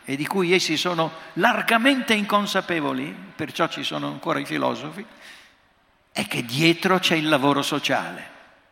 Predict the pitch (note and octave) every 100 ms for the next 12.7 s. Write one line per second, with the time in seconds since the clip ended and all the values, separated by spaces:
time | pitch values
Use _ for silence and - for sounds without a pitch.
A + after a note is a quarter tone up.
0 | _ _ - C#3+ B2 - F3 F#3 F3 D#3+
1 | D#3+ D#3+ D#3 C3+ - - - - - _
2 | _ _ - D#3+ - E3+ D#3+ - F#3+ G#3
3 | G#3 F#3+ G3 - E3+ E3+ D#3 - E3 F3
4 | - D#3+ C#3+ D3+ A#2 A2 - - - D3
5 | D#3+ D#3+ - G3+ G3+ G3+ F#3+ - E3+ E3+
6 | - D#3+ E3+ E3+ E3+ E3 D#3 - D#3+ A#2+
7 | G#2+ - - - D#3+ E3+ E3 - G3+ G3+
8 | F#3+ F#3 F3+ F3+ - F3 F3 E3 E3 E3
9 | - D#3+ D3 A2 E2+ - - - - D#3+
10 | - D#3 - D#3 D3 D3+ D#3+ D3+ A2 -
11 | - - D#3 - D3+ D#3 - D3+ D#3 D3+
12 | C#3+ C#3+ E3 - - - -